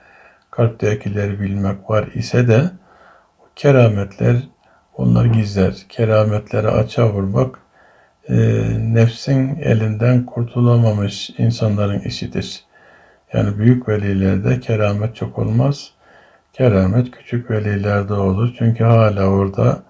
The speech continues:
nefsin ya da böyle bir tanınmanın, bir arzu, bir istek, bir şehveti var yani. Allah muhafaza buyursun.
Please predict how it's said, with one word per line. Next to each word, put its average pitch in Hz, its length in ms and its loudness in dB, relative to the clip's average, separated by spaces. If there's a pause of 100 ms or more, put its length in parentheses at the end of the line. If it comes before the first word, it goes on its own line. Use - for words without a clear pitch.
(500)
nefsin 120 560 0
ya 101 220 -2
da 101 160 -4
böyle 98 380 -2
bir 113 140 -6
tanınmanın, 101 720 -2
bir - 300 -4
arzu, 107 380 -4
bir - 120 -6
istek, 110 460 -6 (520)
bir - 60 -20
şehveti 120 640 4
var - 280 0
yani. - 200 -20 (280)
Allah 110 380 -2
muhafaza 120 460 -6
buyursun. - 440 -16